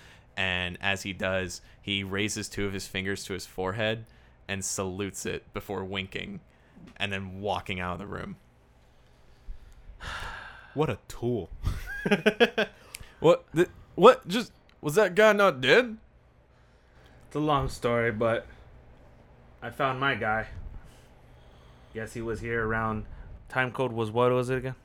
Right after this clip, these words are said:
Speaker 1: Yeah, the time code is at, like, eleven, like, uh, fifty-nine when he, like, raises the body
Speaker 3: So
Speaker 1: and
Speaker 3: a
Speaker 1: leaves the
Speaker 3: minute
Speaker 1: room.
Speaker 3: before midnight.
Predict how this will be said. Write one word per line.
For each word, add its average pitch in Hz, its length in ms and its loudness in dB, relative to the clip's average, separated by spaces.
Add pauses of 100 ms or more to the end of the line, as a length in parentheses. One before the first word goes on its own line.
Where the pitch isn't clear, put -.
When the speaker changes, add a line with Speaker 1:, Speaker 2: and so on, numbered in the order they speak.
Speaker 1:
Yeah, 104 160 -2
the 110 100 0
time 143 220 2
code 151 160 2
is 120 100 0
at, 110 160 4
like, 101 300 -2
eleven, 98 800 -2
like, 90 400 -6
uh, 90 200 -4
fifty-nine 92 540 -4
when 95 120 -4
he, 101 80 -4
like, 95 180 -4
raises 95 220 -2
the - 80 -8
body 98 260 0
Speaker 3:
So 120 80 -2
Speaker 1:
and 107 60 -4
Speaker 3:
a - 20 -4
Speaker 1:
leaves 107 120 -6
the 113 80 -8
Speaker 3:
minute 95 120 -4
Speaker 1:
room. 98 120 -2
Speaker 3:
before 117 180 -6
midnight. 101 420 -10